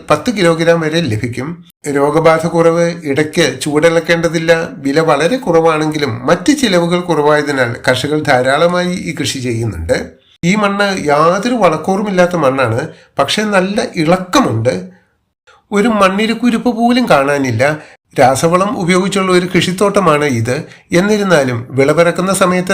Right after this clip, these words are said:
ധാരാളമായി ചാണകം ചേർത്താണ് ഇവർ നിലം ഉഴുത് തണ്ട് നടുന്നത്. നടുന്നതിന് മുമ്പായി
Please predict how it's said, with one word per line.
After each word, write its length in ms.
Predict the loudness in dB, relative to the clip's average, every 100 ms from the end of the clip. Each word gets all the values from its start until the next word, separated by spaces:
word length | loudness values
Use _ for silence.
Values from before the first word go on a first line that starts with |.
| 2
ധാരാളമായി 600 | 2 2 0 0 0 -2
ചാണകം 500 | 0 2 2 2 0
ചേർത്താണ് 480 | 0 0 2 0 2
ഇവർ 220 | 0 -2 -2
നിലം 340 | -2 -2 -2 -4
ഉഴുത് 360 | -6 -4 -2 -4 -4
തണ്ട് 300 | -2 0 0 -4
നടുന്നത്. 540 | -2 -2 -2 -4 -6 -8 -8 -16 _ _ -20 _ _ _ -2
നടുന്നതിന് 460 | 2 2 2 0 2
മുമ്പായി 460 | 0 2 2 2